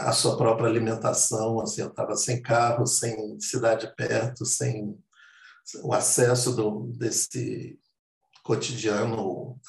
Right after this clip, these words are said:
iFood da gente na cidade que virou esse tempo da, da pandemia, né? E aí vieram essas, essas caixas, que são os dioramas, é uma outra segunda história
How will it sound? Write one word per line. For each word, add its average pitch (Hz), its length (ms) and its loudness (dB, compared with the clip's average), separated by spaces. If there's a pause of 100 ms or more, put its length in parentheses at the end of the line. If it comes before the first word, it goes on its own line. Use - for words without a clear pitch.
(120)
iFood 117 640 0
da 104 220 0
gente 110 480 0
na 107 120 -2
cidade 107 540 2
que - 140 -4
virou 101 440 -2
esse - 320 -6
tempo 110 300 -6
da, 123 180 -6 (600)
da 113 160 2
pandemia, 117 720 2
né? 120 260 0 (540)
E 110 180 -6
aí 113 380 -2
vieram 127 600 2
essas, 131 840 -2
essas 117 720 -4
caixas, 123 560 0
que 123 100 -4
são 113 200 0
os 110 140 -4
dioramas, 117 540 0
é 117 40 0
uma 110 160 -2
outra 117 480 -2
segunda 113 480 -6
história - 720 -6